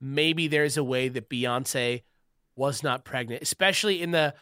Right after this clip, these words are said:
frame of this, in the center of the screen right now. If you look at it,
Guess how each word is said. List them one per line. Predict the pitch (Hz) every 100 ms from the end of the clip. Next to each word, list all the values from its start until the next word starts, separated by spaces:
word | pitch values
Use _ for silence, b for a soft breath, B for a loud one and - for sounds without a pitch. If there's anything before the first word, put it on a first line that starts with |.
| _ -
frame | - 170 165
of | 151
this, | 151 147
in | 151
the | 123
center | - 143 - 160
of | 135
the |
screen | 131 - 139 143
right | 147
now. | 143 147 147 _ -
If | 135
you | 139
look | 135 147
at | 160
it, | 151 139